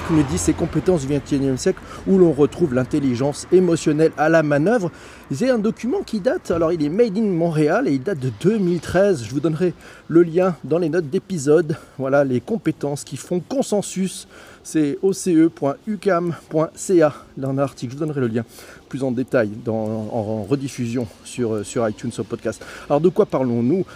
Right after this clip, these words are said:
Bah, Wikipédia. Wikipédia nous dit que l'intelligence émotionnelle,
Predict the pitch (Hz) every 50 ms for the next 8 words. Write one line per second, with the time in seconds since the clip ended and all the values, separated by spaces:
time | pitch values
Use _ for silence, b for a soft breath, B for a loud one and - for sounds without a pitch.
0 | B B B - 120 123 110 107 107 107 117 113 127 131 - - 113 - - 123
1 | 127 131 180 160 127 - - - - - 110 - - 220 185 262 262 226 226 247
2 | 233 220 170 135 139 147 170 190 - 151 147 - - 160 160 143 160 147 - -
3 | 147 147 147 143 - - 147 143 151 196 233 240 196